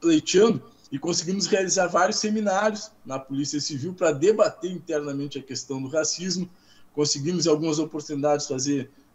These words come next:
fala na Academia de Polícia,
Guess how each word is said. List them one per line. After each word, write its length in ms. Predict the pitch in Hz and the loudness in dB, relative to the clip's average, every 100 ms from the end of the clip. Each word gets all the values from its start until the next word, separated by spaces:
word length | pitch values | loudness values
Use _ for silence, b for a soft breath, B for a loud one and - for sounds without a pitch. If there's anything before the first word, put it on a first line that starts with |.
| - | -6
fala 400 | - 143 143 139 | 2 4 4 2
na 340 | 135 127 123 | 0 0 0
Academia 720 | 123 147 156 143 139 143 143 | 0 0 2 0 0 0 0
de 120 | 139 | 0
Polícia, 680 | 147 175 165 151 180 - 190 | -4 -6 -8 -6 -4 -4 -6